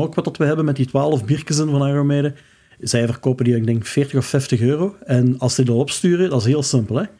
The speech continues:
Die pakken die een box, die plakken daar, eh, de verzendpapieren op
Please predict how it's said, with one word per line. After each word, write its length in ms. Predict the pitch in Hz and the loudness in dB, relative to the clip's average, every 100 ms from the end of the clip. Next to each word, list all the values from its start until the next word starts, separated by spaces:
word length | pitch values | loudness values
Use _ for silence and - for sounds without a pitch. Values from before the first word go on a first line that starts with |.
| _ _ | _ _
Die 140 | - 131 | -2 0
pakken 240 | 135 135 | 0 0
die 100 | 117 | 0
een 80 | 101 | 2
box, 360 | 214 - - - _ | 0 0 -8 -10 _
die 120 | 131 | 0
plakken 320 | 139 139 135 | 2 0 2
daar, 240 | 123 123 117 127 123 | 2 2 2 2 2
eh, 80 | |
de 280 | 117 120 113 | 2 0 0
verzendpapieren 640 | 104 123 240 240 - 220 220 | 0 2 2 0 0 2 0
op 160 | 220 | -2